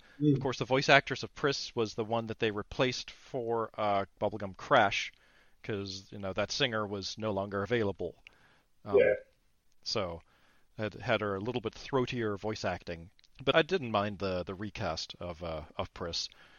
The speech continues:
Speaker 1: No, I didn't. I don't think she doesn't really talk a great deal in it, does she? So I don't think it's,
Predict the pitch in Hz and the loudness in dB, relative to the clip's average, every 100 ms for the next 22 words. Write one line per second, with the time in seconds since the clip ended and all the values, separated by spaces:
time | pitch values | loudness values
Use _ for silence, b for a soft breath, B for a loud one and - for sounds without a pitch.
0 | b b b b 156 139 135 131 117 120 | b b b b 8 10 10 10 8 8
1 | 135 143 147 160 147 156 202 165 135 120 | 10 8 8 6 6 4 6 10 10 8
2 | 120 143 131 131 135 131 127 123 120 120 | 8 10 10 10 2 8 10 10 8 8
3 | 117 120 113 110 117 113 120 117 - 117 | 10 10 8 6 4 4 2 0 0 6
4 | 110 113 147 139 123 123 120 - - | 8 10 8 8 10 8 8 2 0